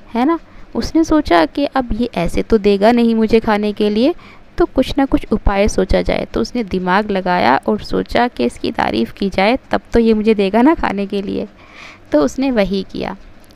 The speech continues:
तो कहता क्या है, "Please sing me a song।" It pleased the crow। उसने कहा कि "कृपया मेरे लिए गाना गाओ ना", है ना।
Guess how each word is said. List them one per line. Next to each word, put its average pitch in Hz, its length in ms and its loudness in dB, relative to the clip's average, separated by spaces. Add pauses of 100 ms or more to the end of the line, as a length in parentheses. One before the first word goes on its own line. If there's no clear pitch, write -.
(160)
तो 190 80 -6
कहता 196 340 -4
क्या 214 160 -2
है, 262 180 -2 (360)
"Please 302 340 4
sing 220 220 -2
me 202 160 0
a - 180 -6
song।" 190 320 0 (1080)
It - 180 -4
pleased 254 500 -2
the 208 200 -2
crow। 190 240 -4 (160)
उसने 202 280 -6
कहा 190 280 -4
कि 208 200 -16
"कृपया 202 280 -2
मेरे 202 260 -2
लिए 202 220 -2
गाना 185 340 -2
गाओ 190 240 0
ना", 240 260 0 (520)
है 233 60 -6
ना। 254 220 -2